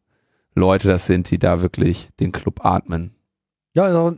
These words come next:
Speaker 2: äh, auch sehr schön, weil sie, äh, auch, äh, eine Menge dokumentieren, was alles nicht so gut gelaufen ist, weil das ja noch eine sehr kurzfristige Produktion war. Also fixbare Probleme, nicht fixbare Probleme mit Workarounds, wie man damit umgeht, was so an Software und an Ideen,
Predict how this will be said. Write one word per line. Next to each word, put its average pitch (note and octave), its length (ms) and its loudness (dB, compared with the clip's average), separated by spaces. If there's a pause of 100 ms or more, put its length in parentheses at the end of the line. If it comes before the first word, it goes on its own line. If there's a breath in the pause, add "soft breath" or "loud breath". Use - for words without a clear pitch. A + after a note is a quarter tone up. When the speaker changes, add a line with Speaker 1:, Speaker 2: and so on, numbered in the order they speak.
Speaker 2:
äh, D3 180 0
auch D3 160 -2
sehr D3 140 0
schön, D#3 480 0
weil C3 300 2
sie, A#2+ 220 2
äh, A2+ 460 0
auch, - 280 -2
äh, G#2 280 0
eine G#2+ 140 0
Menge A#2+ 380 2
dokumentieren, A#2 720 0
was A2+ 140 0
alles G#2 260 -2
nicht D3 140 2
so - 80 -10
gut F3+ 160 -2
gelaufen E3 460 0
ist, D#3+ 260 0
weil B2 100 2
das A#2 160 0
ja A#2+ 120 2
noch A2+ 340 2
eine A#2 420 2
sehr A2+ 140 0
kurzfristige C3 640 -4
Produktion B2+ 580 0
war. C#3+ 300 2 (480 loud breath)
Also G#2+ 440 2
fixbare B2 800 2
Probleme, A#2 640 2
nicht B2+ 200 2
fixbare A#2 500 0
Probleme A2+ 600 2
mit A2 200 0
Workarounds, G#2+ 880 0
wie G#2+ 60 0
man G#2+ 120 2
damit G#2 220 2
umgeht, G#2 480 2
was G2 140 -2
so - 100 0
an G2+ 100 0
Software G#2 460 0
und G#2 140 0
an G#2 120 0
Ideen, G#2+ 460 2